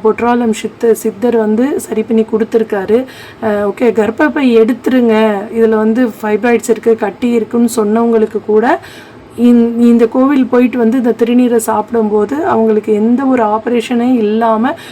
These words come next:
அதெல்லாம் சரியானதை நான் கண்கூட பார்த்துருக்குறேன். அஹ், so, கே-, நான் கேள்விப்பட்டிருக்கேன். நம்ம வீட்டிலேயே இருக்கிறாங்க. So, அதனால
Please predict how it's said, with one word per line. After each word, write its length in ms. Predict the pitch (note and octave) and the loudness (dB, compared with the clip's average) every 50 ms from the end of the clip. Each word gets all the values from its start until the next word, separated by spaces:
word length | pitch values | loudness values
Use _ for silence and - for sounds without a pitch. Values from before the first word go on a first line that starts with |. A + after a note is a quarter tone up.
| - - - | -20 -8 -4
அதெல்லாம் 380 | A3+ A3 G#3+ G#3+ A3+ B3 B3+ - | -2 0 2 2 2 2 0 0
சரியானதை 580 | - - G#3 A3 A#3+ A#3 A3+ A3+ A3+ A3 B3+ C4+ | -2 -2 0 0 0 0 0 0 0 0 0 0
நான் 220 | B3+ A#3 G3+ G3 | 0 0 -2 -4
கண்கூட 420 | - G#3+ G#3+ A3 G#3+ A#3 A3 A#3 A3+ A3+ | -4 -2 -2 -2 -2 0 -2 -2 -2 -2
பார்த்துருக்குறேன். 600 | - G#3 G3+ - - A3 A3 - G#3+ G#3 A#3 C#4 D4+ - - - - - - - | -4 -6 -4 -4 -6 -6 -4 -4 -4 -2 -2 -2 -4 -8 -14 -20 -20 -16 -6 -4
அஹ், 240 | A3+ A3 G#3+ G#3 | -2 0 0 0
so, 240 | G#3+ G#3 - C#4 B3+ B3+ - | 0 -2 -2 -4 -4 -2 0
கே-, 240 | B3+ A#3 G#3+ G#3 G#3 | 0 0 2 0 0
நான் 180 | G3+ A3 G#3+ G#3 | 0 -2 -2 0
கேள்விப்பட்டிருக்கேன். 880 | - A3+ A#3+ B3 A#3+ B3+ A#3+ B3 A3+ G#3 G3+ - A3 G#3 G#3+ B3 B3 | 2 2 2 2 2 0 0 -2 -4 -6 -4 -2 -4 -4 -2 -2 0
நம்ம 280 | B3+ A#3+ A3 A3 A3+ A3+ | 0 0 2 2 2 2
வீட்டிலேயே 540 | G#3+ A3 A#3 A3+ A#3+ A#3 A#3 A#3+ B3 A#3+ A#3 | 0 0 -2 -2 -2 -2 0 0 0 0 -2
இருக்கிறாங்க. 480 | A3+ - - A3 G#3+ G#3 A3 B3+ D4 D4+ | -2 -2 -2 -2 0 0 0 0 0 -2
So, 240 | - - C#4+ C4+ | -4 -6 -6 -4
அதனால 600 | C4 A3 G#3+ G#3 A3 A3 A3 A3 A3 A3+ C#4+ E4+ | -4 -4 -2 -2 -2 -2 0 0 0 0 0 -2